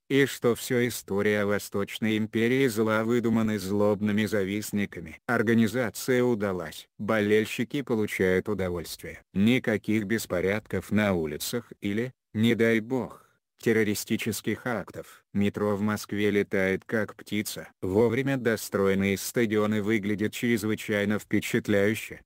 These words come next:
Волонтеры, парни и девушки, улыбаются и говорят по-английски. И я снова вспоминаю Сочи.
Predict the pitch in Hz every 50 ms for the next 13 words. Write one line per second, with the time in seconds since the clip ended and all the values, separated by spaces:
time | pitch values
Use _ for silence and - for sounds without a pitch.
0 | _ 117 113 127 131 127 127 127 120 - 139 123 101 80 76 71 - - _ _
1 | _ _ - 107 104 101 104 101 104 110 110 113 101 98 95 82 78 78 - -
2 | - - 82 76 - _ _ _ _ - 113 104 98 95 82 104 98 98 98 -
3 | - - 113 104 95 107 98 107 101 101 104 107 107 _ - 110 107 104 104 95
4 | 90 90 92 92 - - - - - - - _ _ - 143 143 135 127 123 117
5 | - - - 101 107 120 120 127 131 120 - - - 101 98 101 101 98 98 98
6 | 98 98 95 - - - 87 90 - - - 87 -